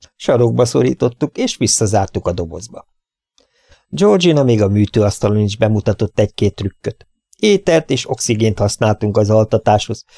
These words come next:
ő pedig képes volt visszatartani a lélegzetét, amíg a maszk a pofáján volt.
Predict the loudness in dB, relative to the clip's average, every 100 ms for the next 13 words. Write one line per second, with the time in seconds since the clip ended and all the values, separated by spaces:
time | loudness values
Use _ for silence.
0 | _ -4 -2 2 2 2 2 2 2 0
1 | -2 -2 -2 -2 -2 0 0 0 -2 0
2 | 0 2 0 -2 -4 -4 -8 -10 _ -2
3 | 0 2 2 2 0 -2 -4 -2 -2 -2
4 | 0 -2 -4 -12 -14